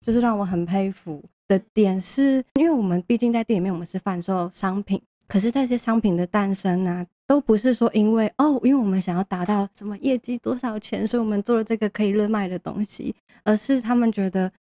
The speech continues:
想要传达这样子的概念，或者是他们可能得到什么灵感，因此想要做这个创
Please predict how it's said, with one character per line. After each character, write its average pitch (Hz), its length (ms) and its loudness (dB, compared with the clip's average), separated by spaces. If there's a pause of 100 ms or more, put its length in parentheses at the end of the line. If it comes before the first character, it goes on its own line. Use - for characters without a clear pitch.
(120)
想 185 140 0
要 220 140 2
传 190 280 -2
达 175 220 -4 (180)
这 226 80 2
样 208 160 2
子 185 120 -6
的 175 140 0
概 190 220 2
念， 190 240 2
或 185 140 4
者 175 60 0
是 170 120 -6
他 196 160 -2
们 196 200 2
可 180 100 0
能 170 240 0 (400)
得 180 180 2
到 196 200 0
什 180 160 -4
么 175 140 0
灵 165 260 0
感， 165 260 0
因 196 100 2
此 190 140 -4
想 165 160 -4
要 165 60 -8
做 185 180 -4
这 185 80 -4
个 156 140 -8
创 - 200 -4